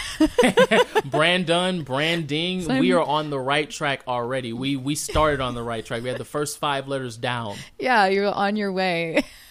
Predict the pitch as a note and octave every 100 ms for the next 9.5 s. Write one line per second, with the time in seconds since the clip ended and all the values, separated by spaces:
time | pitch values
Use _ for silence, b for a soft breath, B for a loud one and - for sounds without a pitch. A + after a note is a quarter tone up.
0 | - - D4+ - F4 A3+ G3 G3+ F#3 F#3
1 | B B B B B _ F#3 F#3+ D#3+ D#3+
2 | F#3 - G3+ F#3+ D#3 - D#3+ - E3+ -
3 | F3 E3+ E3+ E3 E3 D#3 E3 D#3+ D3+ D3
4 | - D3 C#3+ C3+ - _ _ _ - -
5 | F3+ D3+ - F3+ - F3 E3 D3 - D3+
6 | D#3 - D3+ - D3 C3+ C#3 - D#3+ E3
7 | E3 E3+ D#3+ D#3+ F#3 - E3 D3+ D3 -
8 | C#3+ C#3+ - C#3 - - C#3 C#3 - D3
9 | - - - - -